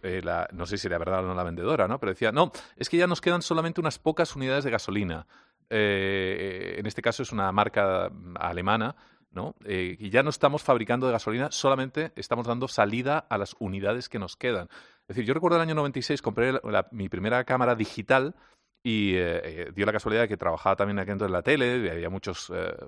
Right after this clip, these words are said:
capos de la, de la tecnología, obviamente la tele, de fotografía, etcétera. Y me dice, "Uh, eso tardará décadas, eso además nunca se implantará, porque la gente que le gusta la fotografía de verdad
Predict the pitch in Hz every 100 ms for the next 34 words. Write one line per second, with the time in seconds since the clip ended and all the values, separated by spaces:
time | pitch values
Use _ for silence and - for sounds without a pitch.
0 | - 117 113 95 90 87 87 85 90 -
1 | _ - 95 90 90 90 82 113 98 95
2 | 90 92 90 113 107 98 95 80 - 95
3 | 82 - 110 110 131 117 190 240 220 254
4 | - 151 - - - - 151 170 208 226
5 | 185 208 208 135 127 175 196 226 233 226
6 | - 131 120 98 98 131 143 127 101 -
7 | 233 - 185 165 - 139 120 110 110 143
8 | 123 101 110 147